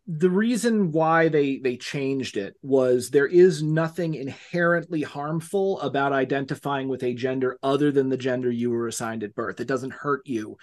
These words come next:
The only time it hurts you is when other people treat you like crap for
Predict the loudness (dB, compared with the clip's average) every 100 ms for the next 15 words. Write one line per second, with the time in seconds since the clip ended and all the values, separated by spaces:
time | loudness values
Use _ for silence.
0 | -20 -20 -6 2 2 4 0 -2 -4 -4
1 | -2 -4 -6 -8 -10 -10 _ _ -6 -2
2 | -2 0 4 4 2 -6 -2 0 4 2
3 | 2 -4 -2 -6 0 -2 0 -2 0 -2
4 | -4 -2 2 2 2 -6 _ -20 -20 _
5 | -4 4 6 6 4 2